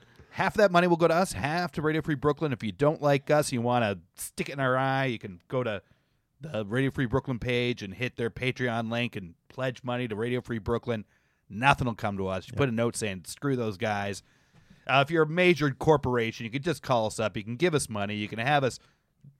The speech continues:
Speaker 1: sell your crap online, anything you want.
Speaker 2: <laughs> Whatever crap
Speaker 1: Josh,
Speaker 2: that you
Speaker 1: yeah.
Speaker 2: major corporations
Speaker 1: Josh
Speaker 2: are making.
Speaker 1: will ha-,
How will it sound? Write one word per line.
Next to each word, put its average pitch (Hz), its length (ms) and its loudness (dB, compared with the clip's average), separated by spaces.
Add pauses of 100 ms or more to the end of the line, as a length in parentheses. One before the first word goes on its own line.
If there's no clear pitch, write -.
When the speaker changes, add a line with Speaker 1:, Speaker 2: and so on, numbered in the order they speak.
(380)
Speaker 1:
sell 185 380 4
your 117 160 2
crap 160 520 2
online, 165 880 2
anything 170 440 2
you 107 100 -4
want. 95 300 0
Speaker 2:
<laughs> 196 180 0
Whatever 214 280 8
crap 170 520 6
Speaker 1:
Josh, 170 80 4
Speaker 2:
that 120 200 4
you 147 80 8
Speaker 1:
yeah. 156 80 8
Speaker 2:
major 139 280 8
corporations 131 540 8
Speaker 1:
Josh 127 260 8
Speaker 2:
are 120 40 4
making. 123 300 8
Speaker 1:
will 147 120 10
ha-, 165 100 4